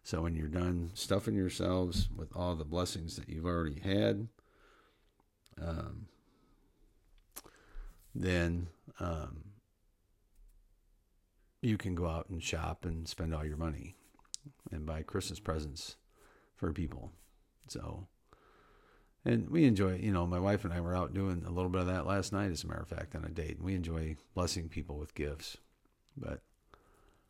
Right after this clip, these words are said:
um, I'm hopeful that as, as we go forward, as individuals, as a society here locally and a society here,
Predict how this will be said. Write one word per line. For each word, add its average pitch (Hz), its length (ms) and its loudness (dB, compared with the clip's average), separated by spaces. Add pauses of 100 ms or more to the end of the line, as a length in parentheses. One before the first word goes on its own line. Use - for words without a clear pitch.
(260)
um, 78 400 -6 (1400)
I'm 101 140 2
hopeful 90 600 4 (120)
that 85 480 -2 (220)
as, 92 460 -2 (960)
as 104 220 2
we 107 100 2
go 85 200 0
forward, 85 600 -2 (840)
as - 340 -6
individuals, 90 760 0
as - 360 -8
a 82 280 -8
society 90 760 0
here 82 220 -2
locally 87 460 0
and 73 120 -4
a 82 80 -8
society 82 560 -2
here, 80 440 -4